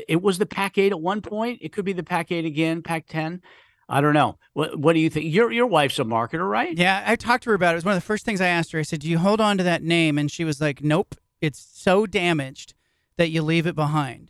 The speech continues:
Speaker 2: that you don't, you know, you don't cling to it.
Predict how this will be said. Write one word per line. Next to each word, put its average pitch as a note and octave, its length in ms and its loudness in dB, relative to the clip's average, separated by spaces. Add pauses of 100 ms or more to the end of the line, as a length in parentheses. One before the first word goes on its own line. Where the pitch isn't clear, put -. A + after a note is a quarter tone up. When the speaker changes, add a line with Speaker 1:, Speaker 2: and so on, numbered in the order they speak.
Speaker 2:
that D#3 120 0
you D#3 140 0
don't, E3 440 2
you E3 160 0
know, D3 140 2
you D3 120 0
don't F3 380 2
cling E3 340 0
to C3 160 -2
it. A#2 140 -12